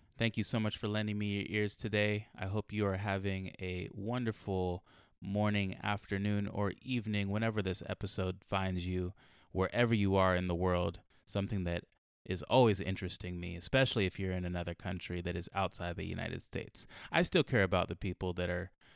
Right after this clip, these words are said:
in the United States, but I don't know. There's just something about being away from home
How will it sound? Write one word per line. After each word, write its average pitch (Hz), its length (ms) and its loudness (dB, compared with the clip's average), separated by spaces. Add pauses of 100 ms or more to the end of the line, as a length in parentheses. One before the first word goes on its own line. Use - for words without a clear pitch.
(180)
in 117 160 4
the 98 100 4
United 85 320 0
States, - 400 -6
but - 280 -4 (580)
I 95 80 -2
don't 87 120 0
know. 82 260 -4 (140)
There's 98 180 0
just 92 180 0
something 90 360 -2
about 87 440 0 (400)
being 87 520 0
away 87 300 0
from 90 240 -8
home 87 480 -6